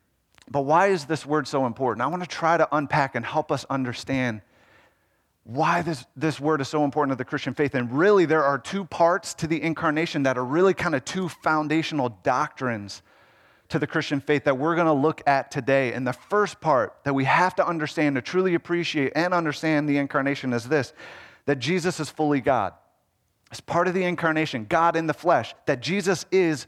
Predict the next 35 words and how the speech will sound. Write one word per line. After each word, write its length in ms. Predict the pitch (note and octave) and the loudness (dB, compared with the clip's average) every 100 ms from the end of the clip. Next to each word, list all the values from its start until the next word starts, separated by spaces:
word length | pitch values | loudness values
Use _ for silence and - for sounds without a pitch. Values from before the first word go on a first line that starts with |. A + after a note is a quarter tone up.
| - | -16
fully 640 | - G#3 F#3+ D3 C3+ B2 - _ _ | 0 4 6 6 2 0 -10 _ _
God. 420 | E3+ D#3 B2 F#2 - _ _ _ _ _ _ _ _ _ | 4 4 4 0 -6 _ _ _ _ _ _ _ _ _
And 120 | D3 | 0
then 100 | E3+ | 0
secondly, 720 | - G3+ G3+ E3+ C#3 C3+ F#3 - _ _ _ _ _ _ _ _ _ - | 4 2 2 0 0 -2 -4 -12 _ _ _ _ _ _ _ _ _ -8
that 120 | C3+ | -4
Jesus 340 | D3+ G3 G#3+ | -4 -4 -2
is 140 | G3+ F3+ | 0 0
also 260 | F3 F#3 | 0 -2
fully 540 | D#3 - F3 E3+ E3+ - - | -6 -2 2 4 2 0 -2
man. 420 | C#3+ C#3+ G#2 F2 _ _ _ _ _ _ _ _ | 0 0 -4 -8 _ _ _ _ _ _ _ _
He's 160 | C#3 | -4
fully 320 | - G3 G#3 | 0 4 4
God, 380 | G3 F#3+ F#3 F3+ - - | 4 6 6 4 -4 -4
he's 180 | D#3+ - | -2 -2
fully 360 | - F3+ F#3 | 0 2 2
man. 360 | F3 E3 B2 G#2+ _ _ _ _ _ - | 2 2 2 -2 _ _ _ _ _ 0
Not 240 | G3 - | 0 2
fifty 260 | G#3 - G3+ | -2 -2 -4
percent 440 | G3+ - G3+ E3 | -2 2 2 2
God, 460 | E3 F3+ F3+ F3+ D3 _ | 4 6 6 4 -4 _
fifty 280 | F#3 - F#3 | -2 -2 -4
percent 480 | F#3+ - F3+ E3 | -2 0 0 0
man. 300 | D#3+ E3 D3+ | 0 2 2
He 120 | B2+ D#3+ | 2 0
is 160 | C3+ | 0
one 220 | A#2 C3+ | 0 0
hundred 300 | B2+ E3 G3 | 2 0 0
percent 500 | G#3 G3 - F#3+ D3+ | 0 -2 0 -2 0
God, 360 | C#3+ C#3+ C#3 C#3+ | 2 4 4 2
and 160 | C#3 C3+ | -2 -2
he 120 | D3+ | 0
is 160 | D3 A#2+ | 0 0
one 220 | A#2+ B2+ | -2 -2
hundred 480 | C3 D#3+ D#3 E3 | 0 0 0 -2